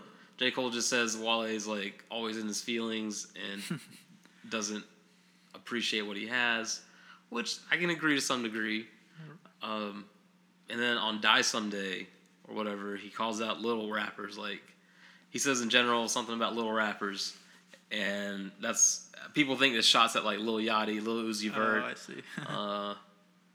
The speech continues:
Speaker 1: maybe even Lil Dicky. Who knows? That'd be funny. That'd be cool. I think I would like, I would like him to take a shot at Lil Dicky. That'd be great.
Speaker 2: <laughs>
Speaker 1: Um,
Speaker 2: Why
Speaker 1: see
Speaker 2: does he? Why did? What did he say about, um, people who
Speaker 1: With little
Speaker 2: have
Speaker 1: rappers?
Speaker 2: little, yeah.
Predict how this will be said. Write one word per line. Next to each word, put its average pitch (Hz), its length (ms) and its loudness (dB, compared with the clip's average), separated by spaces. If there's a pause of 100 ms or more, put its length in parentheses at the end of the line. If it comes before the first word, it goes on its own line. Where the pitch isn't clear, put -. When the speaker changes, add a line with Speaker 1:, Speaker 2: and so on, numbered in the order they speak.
(140)
Speaker 1:
maybe 143 180 0
even 160 180 -2
Lil 160 100 2
Dicky. 151 320 0
Who 123 100 -10
knows? 120 300 -4
That'd - 160 -10
be 117 60 -4
funny. 113 340 -6 (220)
That'd 110 160 -10
be - 60 -18
cool. 104 220 -10 (360)
I 113 60 -4
think 113 180 -2 (140)
I - 120 0
would 147 100 -2
like, 135 200 6 (120)
I 123 140 4
would 143 120 2
like 123 160 8
him 117 120 -4
to 104 80 -6
take 107 80 -2
a - 40 -4
shot 101 240 2
at - 40 -8
Lil 98 100 -6
Dicky. 95 380 -10 (420)
That'd 110 160 0
be 104 80 -2
great. 101 260 0
Speaker 2:
<laughs> 151 40 -6 (720)
Speaker 1:
Um, 92 220 -14 (720)
Speaker 2:
Why 123 120 2
Speaker 1:
see 135 80 2
Speaker 2:
does 151 140 -4
he? 139 240 -2
Why 127 200 -2
did? 127 300 -4
What 123 180 -2
did 131 140 -4
he 123 120 -4
say 123 280 -4
about, 120 320 -4 (920)
um, 120 440 -8
people 123 280 -10
who 120 280 -8 (120)
Speaker 1:
With 101 200 -12
little 104 120 -2
Speaker 2:
have 101 80 0
Speaker 1:
rappers? 120 360 0
Speaker 2:
little, 123 160 -10
yeah. 123 240 -10